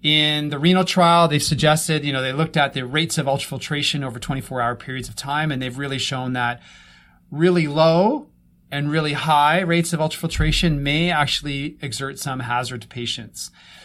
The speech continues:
So what's the Goldilocks in the middle? Uh, not certain. But even with continuous renal replacement therapy, you know, too low or certainly too high can precipitate secondary organ dysfunction and propagate injury and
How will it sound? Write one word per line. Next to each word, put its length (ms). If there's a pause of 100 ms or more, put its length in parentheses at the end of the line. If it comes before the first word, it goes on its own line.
So 680
what's 460
the 100
Goldilocks 720
in 20
the 80
middle? 460 (280)
Uh, 300 (100)
not 320
certain. 480
But 340
even 280
with 180
continuous 560
renal 160
replacement 440
therapy, 560 (500)
you 100
know, 200
too 260
low 260
or 140
certainly 420
too 280
high 320
can 180
precipitate 640
secondary 460
organ 280
dysfunction 460
and 100
propagate 460
injury 420
and 340